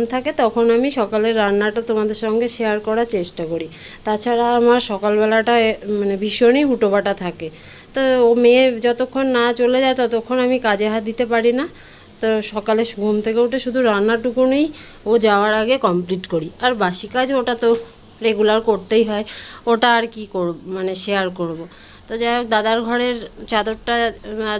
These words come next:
দুদিন হয়ে গেছে, পাল্টাবো পাল্টাবো করে সময় পাচ্ছিলাম না, ওই জন্য আজকে আগে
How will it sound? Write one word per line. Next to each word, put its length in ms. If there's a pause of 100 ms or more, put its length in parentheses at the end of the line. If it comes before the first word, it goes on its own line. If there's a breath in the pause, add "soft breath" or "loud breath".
(100)
দুদিন 340
হয়ে 220
গেছে, 200
পাল্টাবো 480
পাল্টাবো 420
করে 160
সময় 380
পাচ্ছিলাম 600
না, 60 (440 loud breath)
ওই 80
জন্য 220
আজকে 280
আগে 280